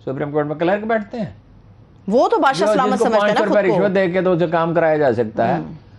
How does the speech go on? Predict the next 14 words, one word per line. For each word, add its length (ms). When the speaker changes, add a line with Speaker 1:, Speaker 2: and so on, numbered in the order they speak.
Speaker 1:
कोई 180
एक 260
आध 220
जज 220
जो 80
गड़बड़ 380
हो 80
कर 200
सकता 360
है, 80
दो 200
कर 180
सकते 300
हैं, 140